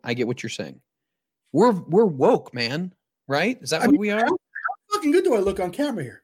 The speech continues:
Speaker 2: And this is fucking crazy. I never
Speaker 1: You,
Speaker 2: look this good.
Speaker 1: you, ah,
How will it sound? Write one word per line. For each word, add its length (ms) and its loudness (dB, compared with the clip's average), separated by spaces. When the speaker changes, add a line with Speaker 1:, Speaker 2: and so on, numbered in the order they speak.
Speaker 2:
And 200 0
this 140 0
is 100 -6
fucking 300 -4
crazy. 380 -4
I 140 0
never 240 2
Speaker 1:
You, 120 4
Speaker 2:
look 120 0
this 140 -8
good. 760 -20
Speaker 1:
you, 300 -4
ah, 320 -10